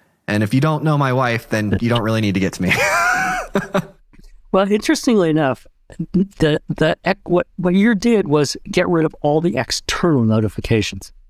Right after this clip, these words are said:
Speaker 2: What you didn't do is get rid of the internal notifications. Because
Speaker 1: Correct.
Speaker 2: you can't. So what Gloria has found, and what we always found in our research,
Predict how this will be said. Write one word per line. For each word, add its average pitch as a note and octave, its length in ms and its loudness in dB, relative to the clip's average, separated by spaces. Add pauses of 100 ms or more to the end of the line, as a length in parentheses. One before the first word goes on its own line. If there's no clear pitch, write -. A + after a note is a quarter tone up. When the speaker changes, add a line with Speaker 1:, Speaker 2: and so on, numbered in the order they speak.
(480)
Speaker 2:
What D#3 120 -4
you D#3+ 100 4
didn't G#3+ 400 0
do C#3 160 4
is C3+ 100 0
get - 160 -14
rid C3 180 2
of A#2 100 -2
the C3+ 180 0 (280)
internal D3+ 640 2
notifications. A2 840 -2 (420)
Because A2 180 0
Speaker 1:
Correct. A2 340 -4
Speaker 2:
you G#3 120 4
can't. G#2 220 -8 (680)
So D#3 380 0 (260)
what D#3+ 200 -2
Gloria G#3+ 380 2
has D#3 120 -4
found, D3 260 0
and C#3 80 0
what D3 100 2
we C#3 80 2
always B2+ 280 2
found A#2+ 200 0
in A#2 40 2
our A2+ 100 2
research, B2 400 0